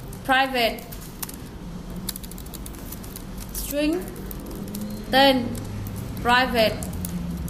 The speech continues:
string, ờ, địa chỉ. Đó, ông này tạm thời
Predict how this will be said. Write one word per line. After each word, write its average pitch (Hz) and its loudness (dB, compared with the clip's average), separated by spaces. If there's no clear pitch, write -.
string, 285 6
ờ, 196 2
địa 208 2
chỉ. 214 2
Đó, 220 8
ông 254 4
này 262 8
tạm 233 4
thời 240 6